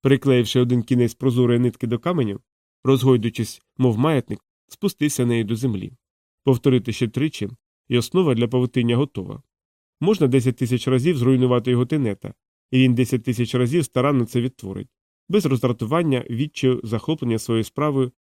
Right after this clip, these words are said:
як це і відбувалося сотні мільйонів років до того. Лодзи постояв ще якийсь час, але згодом і він пішов геть.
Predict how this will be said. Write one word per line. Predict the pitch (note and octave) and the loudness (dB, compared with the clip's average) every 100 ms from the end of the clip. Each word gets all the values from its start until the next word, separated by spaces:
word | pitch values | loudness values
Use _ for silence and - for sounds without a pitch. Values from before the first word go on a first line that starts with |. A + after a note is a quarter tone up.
| _ - | _ -4
як | G3 G#3+ | -4 0
це | G3 | 0
і | E3+ | 0
відбувалося | C3+ A#2+ C3 D3+ C#3+ B2+ - | -2 -2 0 0 0 -4 -4
сотні | - F#3 G3 | -6 -2 -2
мільйонів | F#3 G3 C3+ C3 B2+ - | 0 0 2 2 0 0
років | B2 G#2+ A2 | -2 -2 -4
до | A2+ | -6
того. | - F#2 F#2 - _ _ _ _ _ _ - | -6 -8 -10 -16 _ _ _ _ _ _ 0
Лодзи | B2+ A#2+ A#2+ | 2 4 2
постояв | A#2+ A#2 - A#2+ G#2+ | -2 -4 0 0 0
ще | - A#2+ | 0 -2
якийсь | A2+ B2 | 0 -6
час, | - F#2+ F#2+ _ _ _ _ | -6 -10 -12 _ _ _ _
але | D3+ G3 | -2 -2
згодом | B2 E3 D#3+ C#3 | 0 0 -2 -2
і | E3+ | -2
він | C3 | -2
пішов | B2 G#2+ G2+ | -4 -8 -10
геть. | F#2+ G2+ _ | -12 -14 _